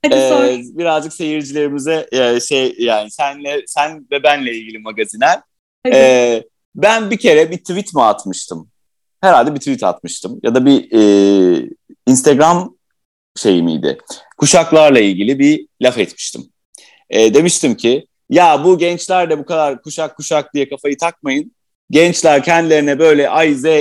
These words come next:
Speaker 2: X, Y falan böyle yaftalanmaktan hiç hoşlanmıyorlar." gibi bir şey demiştim. Sen de bana ta-, haklı olarak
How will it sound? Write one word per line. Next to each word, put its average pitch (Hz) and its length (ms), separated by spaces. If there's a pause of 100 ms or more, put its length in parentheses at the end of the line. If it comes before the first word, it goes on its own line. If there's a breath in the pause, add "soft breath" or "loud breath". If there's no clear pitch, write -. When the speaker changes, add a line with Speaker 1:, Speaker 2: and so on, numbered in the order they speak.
Speaker 2:
X, 156 300
Y 156 240
falan 151 500 (120)
böyle 170 220
yaftalanmaktan 190 1080 (680)
hiç 233 120
hoşlanmıyorlar." 160 680
gibi 196 180
bir 170 60
şey 160 180
demiştim. 101 400 (520 soft breath)
Sen 220 300
de 190 100
bana 208 300
ta-, 139 160
haklı 170 260
olarak 147 400